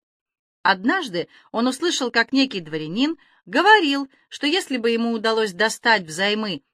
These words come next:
двадцать тысяч икю на два года, он сумел бы составить себе состояние.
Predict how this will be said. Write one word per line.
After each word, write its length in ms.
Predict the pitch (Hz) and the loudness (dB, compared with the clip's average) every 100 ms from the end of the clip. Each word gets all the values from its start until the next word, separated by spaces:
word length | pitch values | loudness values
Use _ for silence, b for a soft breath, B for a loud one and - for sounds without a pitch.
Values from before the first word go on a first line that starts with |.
| _ | _
двадцать 600 | 160 185 269 277 196 170 | -6 4 4 2 -6 -8
тысяч 320 | - 196 185 - | -12 -12 -12 -10
икю 380 | 196 - 190 170 | -10 -8 -8 -6
на 160 | 160 | -6
два 180 | - 123 | -10 -18
года, 460 | 151 165 185 233 254 _ _ _ | -8 -6 0 -2 -2 _ _ _
он 200 | 233 302 | 0 0
сумел 400 | - 202 202 277 | 0 -2 0 0
бы 120 | 277 | -2
составить 560 | 277 190 - 170 190 220 | -4 -6 -2 -4 -2 -6
себе 360 | - 233 233 - | -8 -6 -6 -8
состояние. 760 | - 185 - 156 135 127 131 | -14 -14 -8 -8 -8 -14 -18